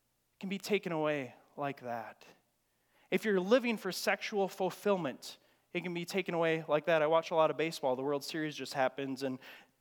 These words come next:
when you watch the World Series, all of the commercials are about E D,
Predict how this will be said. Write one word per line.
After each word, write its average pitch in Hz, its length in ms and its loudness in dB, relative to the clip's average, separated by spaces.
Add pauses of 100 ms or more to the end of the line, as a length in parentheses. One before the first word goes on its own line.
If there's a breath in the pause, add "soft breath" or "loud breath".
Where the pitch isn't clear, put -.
(180)
when 151 220 -2
you 175 100 -4
watch 170 300 4
the 170 60 -8
World 160 220 0
Series, 156 400 -2 (100)
all 170 240 4
of 190 100 0
the 185 60 -2
commercials 170 520 -4
are 139 80 2
about 143 320 2
E 165 160 -8
D, 170 320 -8